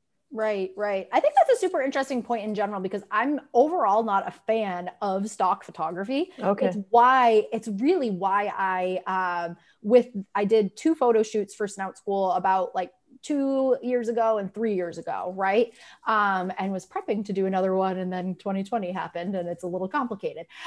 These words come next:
Speaker 1: Um, but those two, I was really intentional about wanting to bring in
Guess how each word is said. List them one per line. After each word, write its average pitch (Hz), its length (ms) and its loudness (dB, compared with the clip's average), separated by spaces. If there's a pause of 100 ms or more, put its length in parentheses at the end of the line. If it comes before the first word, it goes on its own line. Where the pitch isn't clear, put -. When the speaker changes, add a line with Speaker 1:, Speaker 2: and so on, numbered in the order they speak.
(160)
Speaker 1:
Um, 226 480 8 (140)
but 240 560 8 (180)
those 254 640 6
two, 320 400 4
I 202 160 4
was 202 180 4
really 269 320 4
intentional 220 480 -2
about 190 240 2
wanting 202 340 0
to 196 80 -6
bring 202 280 -2
in 185 120 -4